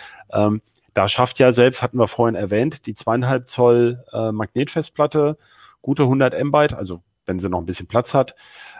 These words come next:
Ähm, und da ist die S S D, die dann vielleicht dreihundert könnte, äh, durch dieses Ethernet-Interface, also Gigabit Ethernet, geht halt nicht mehr durch. Also brauche ich jetzt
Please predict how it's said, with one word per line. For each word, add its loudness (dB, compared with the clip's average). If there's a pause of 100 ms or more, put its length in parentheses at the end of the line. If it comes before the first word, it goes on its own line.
Ähm, 2
und 0
da 4
ist 0
die 2
S 0
S -4
D, 2
die 2
dann 2
vielleicht -2
dreihundert 4
könnte, 0 (340)
äh, -2 (440)
durch 4
dieses -6 (140)
Ethernet-Interface, 0
also -6
Gigabit 2
Ethernet, 0
geht 0
halt -2
nicht -6
mehr 2
durch. -2
Also -8
brauche 2
ich -4
jetzt -4